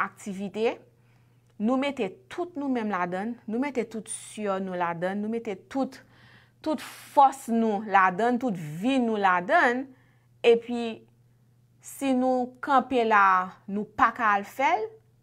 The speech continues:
Li pa ka fè anyen pou nou, nou pa ka al ladan l pou n di: Oke, al ladan l, peye peye bil yo. Mwa sa a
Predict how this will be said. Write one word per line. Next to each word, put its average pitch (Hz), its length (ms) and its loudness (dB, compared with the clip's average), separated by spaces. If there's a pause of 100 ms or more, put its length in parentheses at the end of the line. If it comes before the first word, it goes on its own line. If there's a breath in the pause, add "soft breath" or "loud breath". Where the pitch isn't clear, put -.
(100)
Li 185 140 -12 (200)
pa 285 160 2
ka 269 180 -6
fè - 220 -6
anyen 202 340 -6
pou 196 160 -10
nou, 220 300 -6 (420 soft breath)
nou 226 160 0
pa 254 220 2
ka 262 160 -2
al 233 260 2
ladan 220 380 2
l 214 40 -10
pou 220 100 -6
n 214 100 -4
di: 196 140 -8
Oke, 214 340 -6 (720 soft breath)
al 233 260 4
ladan 208 560 2
l, - 40 -20 (440)
peye 220 680 2 (3000)
peye 240 280 6
bil 202 300 -2
yo. 196 100 -2
Mwa 190 220 0
sa 170 240 -2
a - 80 -16